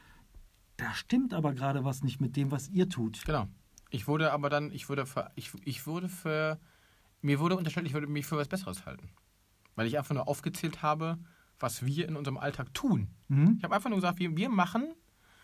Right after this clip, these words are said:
Speaker 2: wir haben für uns beschlossen, Dinge zu ändern, wir machen das, das, das, das, das.
Speaker 1: Mhm.
Speaker 2: Was macht ihr? Frage. Also kein Vorwurf, einfach eine Frage gestellt. So.
Speaker 1: Mhm.
Speaker 2: Und weil man darauf keine Antwort geben konnte,
Speaker 1: Mhm.
Speaker 2: kam dann gleich für was Besseres. Ne? So, und das sind Sachen, damit komme ich nicht zurecht.
Speaker 1: Okay.
Speaker 2: So.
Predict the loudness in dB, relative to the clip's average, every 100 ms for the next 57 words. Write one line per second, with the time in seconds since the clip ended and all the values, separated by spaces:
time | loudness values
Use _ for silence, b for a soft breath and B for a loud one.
0 | b 4 4 6 4 2 2 0 2 4
1 | 4 2 0 0 2 2 4 4 4 0
2 | 0 -4 -4 -8 -8 -8 -4 6 8 8
3 | 6 B -2 0 2 -2 4 4 4 0
4 | 2 8 8 8 -2 -18 _ -2 0 0
5 | -2 6 6 6 4 2 0 2 6 6
6 | 4 -2 -4 -6 -8 -2 2 6 4 4
7 | B B B 0 2 2 -4 b b b
8 | _ -20 _ -20 -14 2 8 10 10 8
9 | 6 6 6 8 6 8 8 8 4 2
10 | 0 -6 -6 0 4 4 2 -6 -12 4
11 | 6 8 6 6 4 0 -2 -2 -2 -2
12 | -4 -8 -16 _ 2 2 2 B B 0
13 | 2 6 6 6 4 4 2 2 4 2
14 | 4 6 6 6 0 0 -2 -8 -10 -10
15 | -6 -6